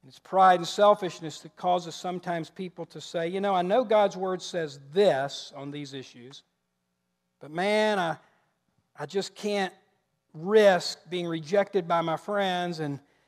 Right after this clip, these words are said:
these arguments by the world seem convincing, and so I'll just find a way to manipulate Scripture and not really stand for that." I want to bring to your attention two verses real quick. If you would just go to the left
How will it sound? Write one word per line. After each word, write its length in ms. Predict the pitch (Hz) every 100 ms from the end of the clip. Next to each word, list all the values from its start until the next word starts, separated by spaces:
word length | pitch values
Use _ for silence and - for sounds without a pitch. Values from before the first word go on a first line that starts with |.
| _ 156
these 240 | 190 180
arguments 480 | 190 190 185 190 -
by 180 | 175 170
the 100 | 170
world 400 | 185 185 185 180
seem 340 | - 196 185
convincing, 760 | 175 165 165 185 180 185 180
and 100 | 170
so 160 | - 175
I'll 140 | 180
just 240 | 185 180 -
find 220 | 185 185
a 40 |
way 160 | 180 180
to 80 | 170
manipulate 680 | 170 170 185 185 196 180 170
Scripture 720 | - - 170 - 170 170 - _ _ _ -
and 120 | 156
not 240 | 170 165
really 240 | 165 165 160
stand 460 | - 170 160 156
for 120 | 147 131
that." 280 | 117 107 - _ _ _ _ _ _ _ _ _ _ _ _ _ _ _ _
I 220 | - - 370
want 200 | 370 233
to 40 |
bring 280 | 170 185 170
to 60 |
your 120 | 160 151
attention 640 | - 160 151 143 131 131 -
two 240 | - 185
verses 420 | 147 147 139 135
real 160 | 127 131
quick. 320 | - 151 127
If 140 | 131 214
you 100 | 262
would 80 |
just 180 | 185 143
go 160 | 170 165
to 80 | 151
the 120 | 143
left 680 | 139 143 139 127 - -